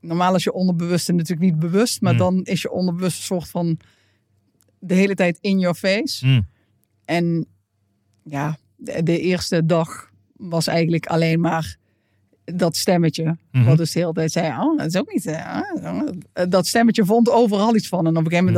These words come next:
Speaker 2: Mhm.
Speaker 1: dacht ik, "Jeetje, Kel, je bent echt helemaal geen leuk mens."
Speaker 2: Mhm.
Speaker 1: Niet voor jezelf, maar ook niet voor een ander. Ehm, en de tweede dag kwam vooral het verdriet, eh, wat ik met me meeneem.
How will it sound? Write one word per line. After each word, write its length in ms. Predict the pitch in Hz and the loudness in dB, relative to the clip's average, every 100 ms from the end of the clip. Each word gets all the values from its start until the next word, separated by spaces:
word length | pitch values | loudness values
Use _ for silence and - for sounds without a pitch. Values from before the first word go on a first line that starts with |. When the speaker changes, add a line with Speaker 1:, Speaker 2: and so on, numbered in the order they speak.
| 170 | 2
Speaker 2:
Mhm. 40 | |
Speaker 1:
dacht 120 | 165 185 | -2 -6
ik, 60 | |
"Jeetje, 200 | 233 190 | -4 -6
Kel, 220 | 185 180 170 | -4 -2 -2
je 100 | 180 | -2
bent 180 | 180 | -2
echt 200 | 190 185 | -2 -4
helemaal 440 | 196 196 220 311 269 | 0 2 4 2 2
geen 200 | 220 214 | 2 2
leuk 260 | 220 208 | 4 2
mens." 440 | 190 196 254 170 - - - | 4 4 4 2 -4 -16 -6
Speaker 2:
Mhm. 100 | 110 | 0
Speaker 1:
Niet 140 | 107 | 0
voor 160 | - 110 | 2 0
jezelf, 360 | 190 214 214 - | 2 2 2 2
maar 120 | 185 | 2
ook 120 | 202 | 2
niet 160 | 202 - | 2 0
voor 180 | 180 170 | -2 0
een 80 | |
ander. 380 | 165 170 160 254 - _ _ _ _ _ _ | 0 0 0 -2 -6 _ _ _ _ _ _
Ehm, 480 | - 165 165 165 - - _ _ _ | -4 0 0 0 -2 -8 _ _ _
en 140 | - 185 | 0 0
de 60 | |
tweede 300 | 180 208 214 | 2 2 2
dag 180 | 185 170 | 2 0
kwam 280 | 196 180 170 | 0 -2 -2
vooral 400 | - 175 180 170 - | -4 0 0 -2 -2
het 220 | 175 160 | -2 0
verdriet, 460 | 175 185 185 - - _ _ _ _ | 0 2 0 -2 -12 _ _ _ _
eh, 180 | 175 | -2
wat 160 | 170 170 | 2 2
ik 100 | 160 | 2
met 160 | 170 170 | 2 2
me 120 | 175 | 4
meeneem. 720 | 180 180 165 165 160 175 190 | 4 4 4 4 2 0 -4